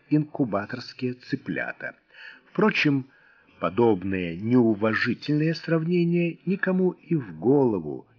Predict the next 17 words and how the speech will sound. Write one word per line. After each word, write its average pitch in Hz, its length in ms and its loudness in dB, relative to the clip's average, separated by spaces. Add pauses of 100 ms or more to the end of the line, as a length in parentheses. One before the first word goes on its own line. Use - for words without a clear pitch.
не 113 140 0
могло 90 380 -2
прийти. - 680 -12 (1700)
В - 140 -20
те 160 180 2
времена 151 460 4
шпионаж 139 800 2
наказывался 127 840 0
только 123 460 0
одной 113 600 0
мерой 92 440 0
наказания — 85 840 -6
расстрелом, 80 920 -6 (400)
а 117 240 2
обычное 123 720 -2
знакомство, 101 960 -6
угрожающее, 117 1120 -2